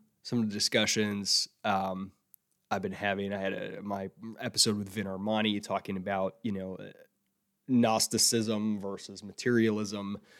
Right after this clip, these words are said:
Uh, one rejects the mind for the body, and one rejects the body for the mind, and sort of the ideal as a synthesis. And a, a blog post I recently wrote,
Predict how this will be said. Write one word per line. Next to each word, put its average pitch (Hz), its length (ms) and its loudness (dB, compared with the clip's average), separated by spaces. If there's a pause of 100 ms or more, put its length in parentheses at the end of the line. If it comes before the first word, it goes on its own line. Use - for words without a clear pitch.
(440)
Uh, 101 80 0
one 107 280 0
rejects 104 420 -2
the 104 80 -4
mind 101 500 0 (500)
for 98 240 -2
the 98 80 -6
body, 104 560 0 (340)
and 95 240 -10
one 101 160 -4
rejects 98 380 -4
the 98 80 -12
body 98 320 -2
for 95 240 -8
the 92 80 -8
mind, 127 460 4
and 98 180 -8
sort 95 200 -8
of 90 120 -14
the 101 140 -10
ideal 98 360 -8
as - 120 -12
a - 20 -12
synthesis. 131 560 2
And 107 100 2
a, 101 80 -2
a 110 220 -2
blog 127 300 8
post 104 240 2
I 101 60 -2
recently 101 420 -4
wrote, 98 320 -8